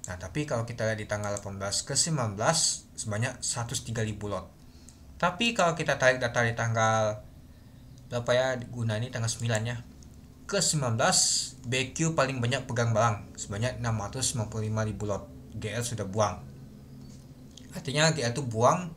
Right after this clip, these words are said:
B Q tampung. Jadi B Q yang jadi ini ya teman-teman itu. Ya, B Q masih jagain sih.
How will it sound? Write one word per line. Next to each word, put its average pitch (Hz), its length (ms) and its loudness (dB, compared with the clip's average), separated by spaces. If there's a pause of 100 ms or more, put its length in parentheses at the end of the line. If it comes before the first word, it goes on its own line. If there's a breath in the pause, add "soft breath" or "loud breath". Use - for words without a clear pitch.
(320)
B 110 240 0
Q 147 160 -2
tampung. 120 400 0 (720)
Jadi 127 560 -2
B 120 320 -4
Q 160 240 0
yang 135 240 -4
jadi 113 160 0
ini 117 240 4
ya 101 80 -4
teman-teman 92 320 -8
itu. 92 160 -12 (960 loud breath)
Ya, 101 400 -4 (160)
B 98 160 -8
Q 160 160 -2
masih 139 240 0
jagain 131 240 4
sih. 147 400 -2